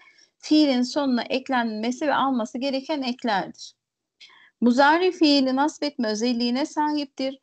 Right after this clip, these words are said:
Hem şekil bakımından hem de anlam bakımından mastarlaştırarak sıfat fiilin oluşmasına yardımcı olmaktadır.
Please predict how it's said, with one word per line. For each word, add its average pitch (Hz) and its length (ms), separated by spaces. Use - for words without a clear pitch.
Hem 302 220
şekil 277 400
bakımından 254 640
hem 320 320
de 294 200
anlam 277 400
bakımından 202 500
mastarlaştırarak 277 1200
sıfat 330 560
fiilin 226 320
oluşmasına 277 640
yardımcı 247 560
olmaktadır. - 640